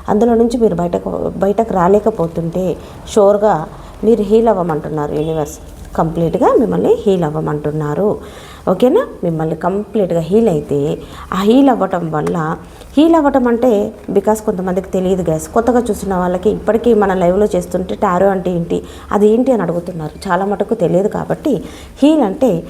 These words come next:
ఒక చీకటిలో, అంధకారంలో ఉంటున్నామా, ఏడుస్తున్నామా, బాధపడుతున్నామా,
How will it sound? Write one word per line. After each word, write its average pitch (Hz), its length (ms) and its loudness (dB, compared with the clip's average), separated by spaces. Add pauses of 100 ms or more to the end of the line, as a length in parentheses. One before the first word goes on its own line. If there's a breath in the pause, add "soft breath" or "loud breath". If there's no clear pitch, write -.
(220 loud breath)
ఒక 202 120 0
చీకటిలో, 247 560 0
అంధకారంలో 220 840 2 (340 loud breath)
ఉంటున్నామా, 196 640 0 (100)
ఏడుస్తున్నామా, 208 840 0
బాధపడుతున్నామా, 196 960 0